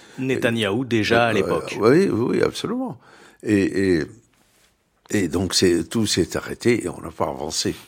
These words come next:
Speaker 1: Hmm. Et dans le cadre de cette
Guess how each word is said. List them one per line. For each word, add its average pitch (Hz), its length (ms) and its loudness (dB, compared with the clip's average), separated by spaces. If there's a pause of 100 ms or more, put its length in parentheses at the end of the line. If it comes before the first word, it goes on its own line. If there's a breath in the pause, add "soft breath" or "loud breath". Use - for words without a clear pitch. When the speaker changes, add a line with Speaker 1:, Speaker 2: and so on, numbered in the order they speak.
(100)
Speaker 1:
Hmm. 92 120 -12 (720 loud breath)
Et 123 80 0
dans 135 180 6
le 135 100 4
cadre 151 500 2
de 101 120 2
cette - 380 -2